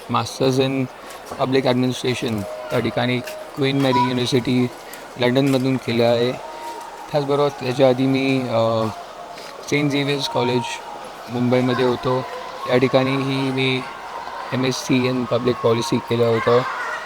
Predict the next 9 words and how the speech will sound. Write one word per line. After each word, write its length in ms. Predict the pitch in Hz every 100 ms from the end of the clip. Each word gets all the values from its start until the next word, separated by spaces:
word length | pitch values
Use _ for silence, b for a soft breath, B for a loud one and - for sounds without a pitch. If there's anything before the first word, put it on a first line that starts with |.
| - - -
आणि, 540 | 127 139 147 151 147 139
अ, 340 | 120 117 120 117 - - - - 123
राजकारणाची 800 | 127 - 139 139 135 - 143 135
खूप 240 | - 131
आवड 380 | 113 120 127 135 123 - - - - - -
लहानपणापासून 840 | 123 127 127 127 127 135 127 139
आहे 220 | 127 131
आणि 260 | 147 123 156 160 139
लोकसेवेची 720 | 143 156 - 143 127 117 101